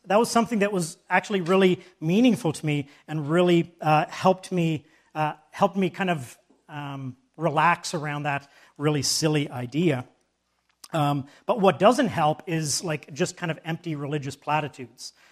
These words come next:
Uh, that doesn't help people along. That doesn't build people up, right? For that person who's lost someone they love to come along and go, "Oh, well, you know, let go and let God." And it's like, "Oh, boys, I feel better now. Thanks for that," right? <laughs> Um,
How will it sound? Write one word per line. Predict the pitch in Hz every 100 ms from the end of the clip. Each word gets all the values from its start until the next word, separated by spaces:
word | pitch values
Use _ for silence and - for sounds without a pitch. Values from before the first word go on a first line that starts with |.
| _
Uh, | 160 151 160
that | 156 185 208
doesn't | 170 160
help | 165 160
people | - 180 156
along. | 143 143
That | 147
doesn't | 147 143
build | 139 139
people | - 135 139
up, | 120 -
right? | 131 156 _ - _
For | 202
that | 190 190
person | 214 220
who's | 180 160
lost | 170 170 160
someone | - 170 160
they | 151
love | 151 160 156 135 - _
to | -
come | 190 175
along | 165 165 156
and | 139
go, | 156 160
"Oh, | 196
well, | 185 175
you | 175
know, | 156
let | 160 180 185
go | 175
and | 170
let | 170 -
God." | 175 160 147
And | 151
it's | 139 131
like, | 120
"Oh, | 156
boys, | 127 165 143
I | 143
feel | 170 156
better | 165 151
now. | 165 160
Thanks | 156 151
for | -
that," | 156 175 147
right? | 156 208 - -
<laughs> | - - 175
Um, | 175 170 165 160